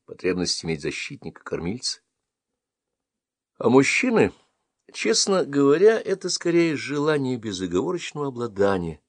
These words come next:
ревнивого требования признания своего превосходства. Является ли любовь, как часто считают,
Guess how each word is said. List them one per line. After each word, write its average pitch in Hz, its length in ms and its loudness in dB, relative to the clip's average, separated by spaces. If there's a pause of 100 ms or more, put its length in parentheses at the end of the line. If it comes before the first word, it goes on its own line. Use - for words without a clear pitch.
(540)
ревнивого 143 680 2
требования 160 580 0 (260)
признания 101 760 0
своего 107 380 -8
превосходства. - 880 -12 (1700)
Является 73 760 2
ли 139 80 -2
любовь, 147 560 0
как 143 220 -2
часто 143 420 -2
считают, 143 540 2